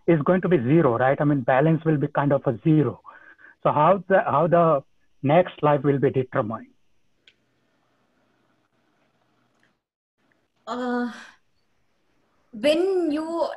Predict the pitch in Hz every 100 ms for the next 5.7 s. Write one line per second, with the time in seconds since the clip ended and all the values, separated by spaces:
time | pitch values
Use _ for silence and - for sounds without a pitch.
0 | 240 254 233 208 185 185 - 262 320 330
1 | 370 415 320 311 294 220 233 330 302 -
2 | - 277 269 - 370 320 262 262 254 240
3 | 330 - - 247 277 285 262 330 254 185
4 | 185 247 294 339 320 330 - 247 - -
5 | 202 - - 233 214 185 180